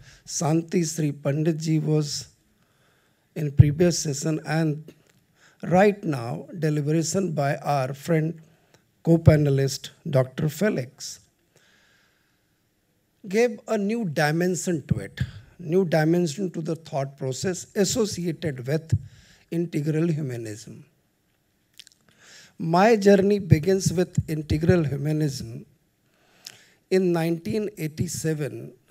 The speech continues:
in my M phil days. Since those days, I have been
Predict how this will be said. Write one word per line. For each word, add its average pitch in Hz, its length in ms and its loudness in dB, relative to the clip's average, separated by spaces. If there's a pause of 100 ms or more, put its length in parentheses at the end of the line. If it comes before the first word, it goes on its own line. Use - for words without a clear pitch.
(540)
in 175 220 -2
my 165 220 0
M 143 240 -8
phil 175 200 -12
days. 110 520 -16 (1500)
Since - 720 -4 (200)
those 165 520 -2
days, 135 580 6 (220)
I 147 140 2
have 165 300 -4
been 165 420 -10